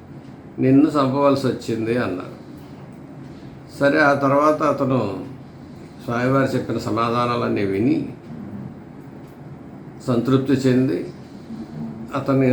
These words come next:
బాణం తీసేయమన్నారు. సుగ్రీవుడే బలంగా లాగాడు, ప్రాణం విడిచాడు. ఇక్కడ ఆ సమాధానాలు చెప్పేటప్పుడు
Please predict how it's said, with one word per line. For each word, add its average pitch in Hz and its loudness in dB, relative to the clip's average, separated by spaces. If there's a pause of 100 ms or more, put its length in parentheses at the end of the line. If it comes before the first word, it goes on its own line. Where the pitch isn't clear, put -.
(400)
బాణం 131 6
తీసేయమన్నారు. 123 2 (800)
సుగ్రీవుడే 127 4
బలంగా 123 2
లాగాడు, 117 0 (360)
ప్రాణం 117 0
విడిచాడు. - -6 (1400)
ఇక్కడ 131 4 (600)
ఆ 123 0
సమాధానాలు 139 4
చెప్పేటప్పుడు 127 0